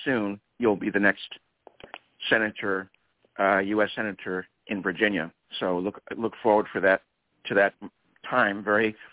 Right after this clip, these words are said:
very much. And we definitely want to, I and we definitely want to have you on the program again, um, soon, um, at a time that's beneficial for you.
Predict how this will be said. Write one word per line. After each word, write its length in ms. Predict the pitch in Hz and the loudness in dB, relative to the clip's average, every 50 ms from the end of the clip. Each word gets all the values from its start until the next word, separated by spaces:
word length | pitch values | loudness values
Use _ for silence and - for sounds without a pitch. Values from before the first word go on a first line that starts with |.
| _ _ _ - - - _ _ _ _ _ _ _ _ - | _ _ _ -20 -20 -20 _ _ _ _ _ _ _ _ 0
very 200 | 127 123 123 117 | 2 4 4 4
much. 280 | 110 117 117 110 113 - - - - _ - _ _ _ _ - | 2 0 0 0 0 -2 -4 -10 -16 _ -20 _ _ _ _ -2
And 360 | 123 123 123 123 123 120 135 - | 2 2 2 2 0 -2 -6 -8
we 180 | - 123 131 123 | -8 -8 -8 -4
definitely 440 | - 147 143 147 - 160 143 131 123 | 0 0 0 0 -2 -6 -10 -8 -6
want 200 | 120 120 117 - | -6 -6 -6 -8
to, 140 | - 107 101 | -10 -8 -4
I 300 | - 107 104 101 110 120 | 0 2 2 4 4 2
and 220 | 127 120 120 110 | 0 -2 -4 -6
we 280 | 104 92 85 95 117 - _ _ _ _ | -6 -6 -6 -6 -6 -8 _ _ _ _
definitely 300 | 113 107 - 127 113 110 | -10 -8 -8 -8 -8 -8
want 120 | 107 107 - | -8 -8 -8
to 80 | 117 | -8
have 180 | 98 107 98 104 | -4 -4 -4 -4
you 140 | 104 104 101 | -4 -6 -6
on 120 | 98 98 | -6 -8
the 80 | 104 95 | -8 -10
program 440 | - - 110 101 101 107 104 104 104 | -6 -4 -4 -2 -2 -2 -2 -4 -4
again, 420 | 98 - 107 98 104 104 107 - _ _ _ _ _ _ _ - | -4 0 2 2 2 2 0 -6 _ _ _ _ _ _ _ -2
um, 440 | 104 95 95 95 92 92 92 92 87 _ _ _ _ _ _ _ _ _ _ - 135 - - - | 2 4 4 4 4 2 0 -2 -6 _ _ _ _ _ _ _ _ _ _ -12 -8 -8 -4 0
soon, 340 | - 92 85 95 113 156 170 - _ _ _ _ - | 2 2 2 4 2 0 -2 -4 _ _ _ _ 2
um, 420 | 101 98 95 95 95 98 98 95 - - - - - - - - - - | 4 6 6 6 6 4 2 0 -4 -8 -16 -16 -16 -16 -16 -16 -4 0
at 120 | - 104 107 | 2 2 4
a 80 | 104 | 2
time 460 | - - 113 110 110 110 107 107 107 - _ _ _ _ _ _ _ _ _ _ _ _ _ _ _ _ | 0 0 0 0 2 2 0 -2 -6 -12 _ _ _ _ _ _ _ _ _ _ _ _ _ _ _ _
that's 160 | - 110 107 | -2 -2 0
beneficial 540 | - 113 107 107 104 - 117 107 - 127 123 - | 0 0 0 0 0 0 -2 -2 -2 -4 -4 -2
for 100 | - 139 | 0 0
you. 320 | 117 110 101 98 117 143 | 0 2 2 0 0 -2